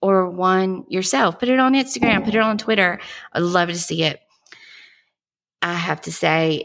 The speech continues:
this has been fun. I've never done an interactive podcast. I hope you enjoyed today's episode. As always, if you like what you hear, please leave a review and subscribe. And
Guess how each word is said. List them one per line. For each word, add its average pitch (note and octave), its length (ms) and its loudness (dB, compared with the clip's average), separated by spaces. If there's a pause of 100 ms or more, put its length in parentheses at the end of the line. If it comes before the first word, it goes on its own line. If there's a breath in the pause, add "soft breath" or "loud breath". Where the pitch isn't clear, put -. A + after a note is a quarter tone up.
this E3 240 -2
has E3+ 160 -8
been E3 160 -2
fun. A3 320 0
I've F3 80 -2
never E3+ 240 0
done E3+ 260 0
an C4+ 140 0
interactive E3 560 0
podcast. E3+ 720 -2
I F3 80 -2
hope F3+ 240 0
you F#3 100 -4
enjoyed E3+ 460 -2
today's E3 340 -2
episode. F#3+ 680 -2 (440 loud breath)
As G3+ 220 0
always, G3+ 640 2 (220)
if F3 140 -4
you B3+ 80 2
like F#3+ 300 2
what F#3+ 160 0
you A3+ 100 -2
hear, G#3 240 2
please C4+ 320 0
leave G3+ 200 2
a F3+ 100 2
review F3 400 0
and E3+ 240 -2
subscribe. G3 800 0
And F3 300 -4